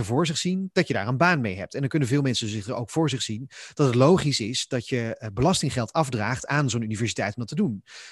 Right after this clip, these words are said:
Maar als iemand die ze-, eh, zegt, "Ik word, eh, nou, eh, ik studeer nu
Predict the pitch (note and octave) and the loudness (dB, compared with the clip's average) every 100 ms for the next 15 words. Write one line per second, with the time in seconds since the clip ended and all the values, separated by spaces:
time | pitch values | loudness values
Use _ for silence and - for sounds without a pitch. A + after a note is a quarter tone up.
0 | - D#3+ F3 F3 F#3+ F#3+ F#3+ F3 E3 D#3 | 0 4 6 4 2 2 2 2 2 2
1 | E3 F3 D3+ D3+ D3 C#3+ - E3 D#3 D3 | 2 0 0 0 2 0 0 0 2 0
2 | - C#3 C3+ C3+ C3+ D#3 B2 - C3 B2+ | 0 0 0 0 0 2 2 0 -2 0
3 | B2+ - - C3 C#3 C3 C3+ C3+ | -2 -4 0 2 4 4 6 4